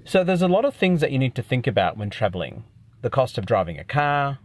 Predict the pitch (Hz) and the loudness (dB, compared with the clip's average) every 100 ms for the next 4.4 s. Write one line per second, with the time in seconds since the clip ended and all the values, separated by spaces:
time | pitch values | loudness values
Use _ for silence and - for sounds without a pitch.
0 | - 104 110 120 - 127 127 - 123 - | -6 -2 0 0 0 0 0 -2 -4 -4
1 | 92 95 78 101 98 92 113 131 - - | -10 -10 -8 -6 -6 -4 -2 -4 -6 -20
2 | - _ _ - 104 95 117 - - - | -20 _ _ -6 0 2 0 -6 -20 -20
3 | _ - - - 127 - 113 92 127 117 | _ -20 -20 -8 -4 -2 -4 -2 2 2
4 | 117 117 113 - | 2 0 -2 -8